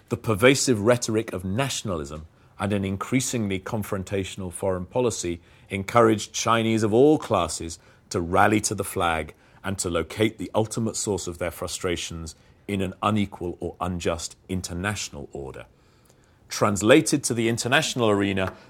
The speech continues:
the ethos of meritocratic competition pervading Chinese society shades into a Darwinist vision of a global order in which a resurgent China must compete for recognition and influence.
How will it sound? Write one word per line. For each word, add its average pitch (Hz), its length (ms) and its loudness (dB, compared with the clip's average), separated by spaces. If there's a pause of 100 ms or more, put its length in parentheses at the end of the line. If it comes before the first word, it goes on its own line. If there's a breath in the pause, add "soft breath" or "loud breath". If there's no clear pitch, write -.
the 127 120 -6
ethos 120 400 2
of 92 100 -2
meritocratic 104 800 2
competition 95 640 -4
pervading 92 540 0
Chinese 92 400 -2
society 95 720 -2 (340 soft breath)
shades 113 500 4
into 101 440 -2 (200 soft breath)
a 85 100 -8 (160)
Darwinist 110 600 4
vision 73 340 -8 (240 soft breath)
of 87 100 -10
a 95 60 2
global 98 500 4
order 78 360 -4 (420 soft breath)
in 92 180 -4
which - 320 -4 (100)
a 87 80 -8
resurgent 87 640 -2
China 71 460 -8 (180)
must - 260 -12
compete - 540 -12 (160)
for - 140 -10
recognition 80 680 -10 (160)
and 78 160 -12
influence. 69 680 -10